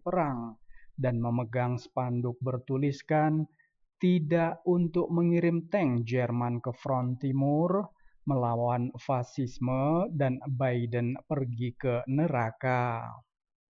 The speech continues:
Para pemimpin militer dan politik dari seluruh dunia telah berkumpul di Konferensi Keamanan Munich untuk membahas langkah-langkah terbaru yang diperlukan untuk mendukung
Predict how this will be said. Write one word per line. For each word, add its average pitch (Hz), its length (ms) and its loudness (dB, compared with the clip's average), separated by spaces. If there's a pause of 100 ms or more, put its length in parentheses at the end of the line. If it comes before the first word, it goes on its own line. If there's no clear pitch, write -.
(580)
Para 147 300 2
pemimpin 165 420 4
militer 160 480 4
dan 156 240 2
politik 156 560 2
dari 156 320 4
seluruh 147 480 0
dunia 147 400 2
telah 156 240 2
berkumpul 135 640 -2
di 147 160 -4
Konferensi 127 720 -4
Keamanan 127 540 -2
Munich 139 340 -2 (440)
untuk 170 480 4
membahas 160 720 2
langkah-langkah 151 960 0
terbaru 120 480 -2
yang 120 160 -2
diperlukan 131 640 -2
untuk 147 320 -4
mendukung 165 480 0